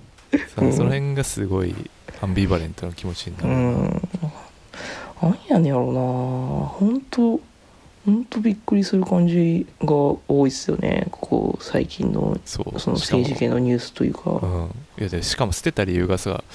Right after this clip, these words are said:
Speaker 2: 「いや、
Speaker 1: うん。
Speaker 2: 個人情報なんで管理しきれません」とかさ、「いや、お前それさ」っていう。「こっちはマイナンバーとかさ、データ出してんすけど、え、じゃあ君らそれも管理できないっつってんでしょ」っていう。
Speaker 1: <laughs>
Speaker 2: 国の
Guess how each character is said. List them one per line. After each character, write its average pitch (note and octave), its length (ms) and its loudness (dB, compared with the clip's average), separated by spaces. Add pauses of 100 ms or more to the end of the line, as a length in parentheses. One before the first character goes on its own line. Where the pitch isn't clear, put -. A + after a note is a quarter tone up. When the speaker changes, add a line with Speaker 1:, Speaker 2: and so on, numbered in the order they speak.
(280)
Speaker 2:
「い D#3+ 60 4
や、 C3 60 2
Speaker 1:
う - 20 -2
ん。 B2 40 -2
Speaker 2:
個 A#2 100 0
人 B2+ 180 2
情 B2 160 4
報 A2+ 140 4
な G2 80 2
ん E2 60 -2
で - 60 -6
管 G#2+ 240 0
理 F2 120 -4
し - 120 -4
き - 120 0
れ F#2+ 40 4
ま F2+ 140 0
せ F2+ 180 -2
ん」 F2 60 -4
と - 80 -6
か - 120 -2
さ、 - 120 0 (360)
「い - 40 6
や、 F#2+ 80 6
お F#2 60 8
前 F#2+ 140 6
そ A2 100 4
れ A#3+ 120 4
さ」 B2+ 320 2
っ - 40 -6 (160)
て - 60 -4
い - 60 -2
う。 - 40 -2 (760)
「こ G3+ 160 4
っ - 40 8
ち - 200 2
は A#2 120 6
マ A2+ 160 6
イ C#3+ 40 4
ナ D#3+ 120 6
ン D#3 100 2
バ C3+ 240 4
ー - 20 -4
と - 60 -8
か - 100 0
さ、 - 320 0
デ G#2+ 140 4
ー - 20 4
タ C3 80 0
出 C3 140 4
し - 100 0
て A#2+ 120 2
ん F#2+ 60 4
す - 80 -4
け - 100 0
ど、 - 120 0 (720)
え、 C4+ 200 4
じ C4 80 6
ゃ - 20 4
あ - 40 2
君 A#3 200 2
ら B2+ 60 6
そ - 100 4
れ C#3+ 60 8
も C#3+ 80 0
管 F#3+ 200 4
理 A#2+ 80 2
で D3 140 4
き - 80 -6
な A#3 80 0
い - 20 0
っ - 40 -4 (200)
つ - 140 -4
っ - 60 -14
て - 100 2
ん F#2 80 2
で - 100 -6
し - 100 -4
ょ」 F2+ 120 2
っ - 20 -20
て - 160 -12
い - 40 -8
う。 C#3 100 0 (440)
Speaker 1:
<laughs> - 440 0
Speaker 2:
国 F#2+ 260 4
の F2 320 0